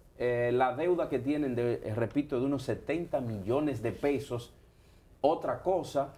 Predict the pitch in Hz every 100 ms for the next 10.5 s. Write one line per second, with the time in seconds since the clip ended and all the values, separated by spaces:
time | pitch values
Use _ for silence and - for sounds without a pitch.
0 | - - 135 135 120 - 151 185 170 147
1 | 135 120 - 151 127 127 120 123 117 -
2 | 143 151 - 120 120 120 - - - -
3 | 98 135 139 117 - 131 120 - 101 117
4 | 113 110 - 127 139 120 120 120 123 120
5 | - - 117 92 - 113 110 98 107 107
6 | 98 104 87 87 73 87 78 - 110 110
7 | 113 190 214 - - - - - 117 147
8 | 151 127 120 113 - 110 113 135 135 117
9 | - 107 110 113 120 - 117 110 - 117
10 | 117 - 127 127